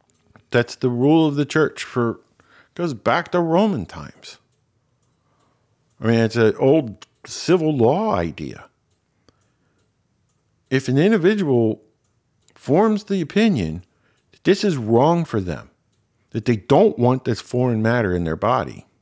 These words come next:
my body, my choice, we should respect that, particularly because there are other options.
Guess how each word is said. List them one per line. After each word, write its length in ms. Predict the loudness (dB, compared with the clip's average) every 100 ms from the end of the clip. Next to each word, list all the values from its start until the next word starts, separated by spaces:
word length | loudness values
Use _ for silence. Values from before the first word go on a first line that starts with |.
| _ _ _ _ _ _
my 300 | 0 2 2
body, 460 | 0 0 0 0 -2
my 220 | -2 -4
choice, 680 | -4 0 0 0 -6 -18 -18 _ _ _ _ _ _ _ _ _ _ _ _ _ _ _ _ _ _ _ _ _ _ _ _ _ _ _ _
we 180 | 0 0
should 160 | 2 0
respect 480 | -2 -2 -4 -4 -12
that, 240 | -16 -18 _ _ _ _ _ _ _ _ -8
particularly 540 | -4 0 0 2 2 2
because 380 | 2 2 2
there 220 | 2 4 4
are 160 | 2 2
other 300 | 4 4 2
options. 640 | 0 -4 -10 -10 -16